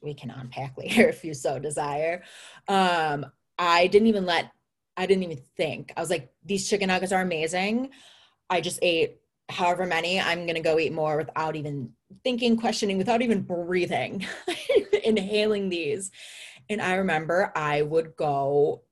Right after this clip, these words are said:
then in the bathroom. If I felt too uncomfortably full, I would go make myself throw up.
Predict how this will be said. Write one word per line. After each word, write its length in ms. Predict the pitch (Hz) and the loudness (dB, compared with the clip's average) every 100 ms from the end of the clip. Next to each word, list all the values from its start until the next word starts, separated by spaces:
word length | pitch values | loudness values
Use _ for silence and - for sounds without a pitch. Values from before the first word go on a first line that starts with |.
| - | -10
then 300 | 147 139 139 | -4 -4 -4
in 140 | 170 | -4
the 80 | 185 | -4
bathroom. 360 | 170 139 214 214 | -2 -2 -2 -4
If 140 | 185 | -2
I 100 | 175 | -2
felt 320 | 180 175 165 - | 0 -2 -2 -4
too 160 | 180 | -6
uncomfortably 500 | 170 175 160 160 156 | -6 -6 -8 -4 -4
full, 580 | 147 - 277 214 180 190 _ _ - - 165 | -4 -4 -2 0 0 -2 _ _ -20 -14 -6
I 180 | 156 | -4
would 180 | 156 156 | -2 -2
go 180 | 151 143 | -4 -6
make 220 | 143 131 | -6 -6
myself 320 | 131 123 - - | -8 -8 -10 -8
throw 160 | 117 | -2
up. 320 | 208 143 - | 0 0 -4